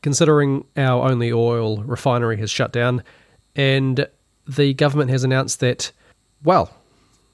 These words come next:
price controls, their new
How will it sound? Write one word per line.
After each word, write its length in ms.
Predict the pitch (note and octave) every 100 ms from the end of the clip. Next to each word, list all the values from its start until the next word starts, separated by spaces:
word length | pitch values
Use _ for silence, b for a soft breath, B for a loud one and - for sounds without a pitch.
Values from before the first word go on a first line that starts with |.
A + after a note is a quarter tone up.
| _ _ _
price 240 | - F3+
controls, 600 | - C#3 A#2 F#2+ - - - _ _ _ _ _ _
their 140 | C#3
new 340 | C3+ C#3 C#3+